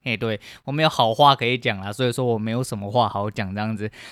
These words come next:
那我就在上完节目的时候，我就会发现，呃，因为我知道那个王妈女儿啊，那个可能应该会有机会听啊，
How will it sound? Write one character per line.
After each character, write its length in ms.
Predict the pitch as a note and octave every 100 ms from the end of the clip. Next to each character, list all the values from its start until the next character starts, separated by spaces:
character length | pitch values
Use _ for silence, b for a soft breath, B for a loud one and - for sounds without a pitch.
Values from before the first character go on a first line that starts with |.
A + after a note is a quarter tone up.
| B
那 340 | D#3 D#3 D3 C3
我 80 |
就 440 | A#2 C3 B2+ B2 A#2
在 340 | C3+ B2+ A#2+
上 180 | - C#3
完 180 | A#2 A#2
节 180 | G#2+ A2
目 140 | A#2+
的 60 | G#2+
时 80 |
候， 60 | A2
我 80 | G#2+
就 60 |
会 80 | A#2
发 180 | A2 G#2+
现， 320 | G#2+ G#2+ G#2 - -
呃， 540 | B2 A#2 A2+ G#2+ G#2+ -
因 180 | D#3+ E3
为 160 | D#3+
我 200 | G#2+ G#2
知 60 | G2+
道 240 | A#2+ A#2+
那 100 | A#2
个 240 | A2+ G#2 G2+ -
王 100 | A2+
妈 160 | A2+
女 160 | A2+ G2+
儿 60 | E2
啊， 240 | - A#2+
那 180 | A2+ A2+
个 320 | A2 G#2 G2+
可 320 | - A2+ G#2+
能 320 | G2+ G2+ G2+ -
应 180 | A#2 B2
该 240 | A#2+ A2+
会 160 | A#2+ A2
有 100 | G2
机 240 | - G2+
会 160 | G#2+ G#2
听 300 | - G#2
啊， 100 | F#2+